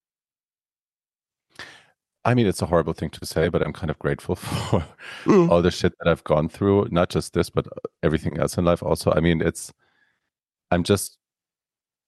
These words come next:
Speaker 1: it sounds weird to say that, but I'm so happy with who I am, with all the,
Speaker 2: Yeah.
Speaker 1: with all the scars and the trauma and the, you know, protective tissue that I've <laughs> built around myself, um,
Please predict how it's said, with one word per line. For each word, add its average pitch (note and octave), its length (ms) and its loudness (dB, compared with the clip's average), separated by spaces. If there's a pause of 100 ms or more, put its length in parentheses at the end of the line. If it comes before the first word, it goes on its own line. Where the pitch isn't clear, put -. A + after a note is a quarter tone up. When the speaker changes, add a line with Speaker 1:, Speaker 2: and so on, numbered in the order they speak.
(360)
Speaker 1:
it G#2+ 120 0
sounds B2+ 320 0
weird C#2 260 -4
to - 100 -12
say D2 180 -2
that, C2+ 180 -6
but D#2+ 120 2
I'm E2+ 140 0
so - 160 0
happy D#2+ 300 0
with E2 140 -4
who - 160 -4
I D#2+ 100 4
am, D#2+ 320 0
with E2+ 180 -2
all D#2+ 180 2
the, D#2 300 2
Speaker 2:
Yeah. C#2 60 -2 (240)
Speaker 1:
with D#2+ 160 -6
all D#2 120 0
the D#2 100 -2
scars D#2+ 500 0
and E2+ 180 -6
the D#2+ 260 0
trauma D#2+ 520 2
and D2+ 140 -6
the, D#2+ 360 0
you F#2 100 -2
know, C#2+ 180 -2 (100)
protective - 420 -4
tissue - 320 -4
that F2 160 4
I've F2 120 0
<laughs> - 60 -6
built G#2+ 160 2
around E2 240 2
myself, F2+ 380 0 (680)
um, D#2+ 500 0